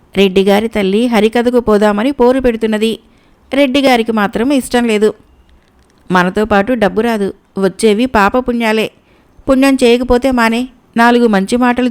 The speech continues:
చెవిన వేసుకుంటే నీ సొమ్మేం పోదు," అంటూ ముసలావిడ రెడ్డిగారిని తన కోడల్ని కూడా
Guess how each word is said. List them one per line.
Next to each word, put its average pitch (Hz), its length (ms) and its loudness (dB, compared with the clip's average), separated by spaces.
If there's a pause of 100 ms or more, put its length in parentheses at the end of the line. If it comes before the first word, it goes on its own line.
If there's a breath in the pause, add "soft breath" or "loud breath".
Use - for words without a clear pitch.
చెవిన 208 220 0
వేసుకుంటే 240 480 -2
నీ 240 140 0
సొమ్మేం 226 440 0
పోదు," 226 340 2 (480 soft breath)
అంటూ 269 300 0
ముసలావిడ 240 560 -2
రెడ్డిగారిని 220 920 2
తన 214 200 -2
కోడల్ని 208 480 0
కూడా 220 360 0